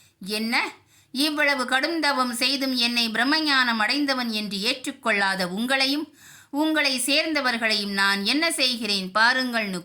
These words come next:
கோபத்தால வெடிக்க தயாராயிட்டார். ஆனால் அடுத்த க்ஷணத்திலேயே அவர் மனசுல ஒரு மாற்றம்.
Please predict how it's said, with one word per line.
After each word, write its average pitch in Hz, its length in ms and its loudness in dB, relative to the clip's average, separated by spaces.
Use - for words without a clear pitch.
கோபத்தால 214 760 2
வெடிக்க 262 540 -4
தயாராயிட்டார். 175 960 0
ஆனால் 233 580 4
அடுத்த 233 560 0
க்ஷணத்திலேயே 196 840 -2
அவர் 202 380 0
மனசுல 214 520 0
ஒரு 160 180 -6
மாற்றம். 165 760 -2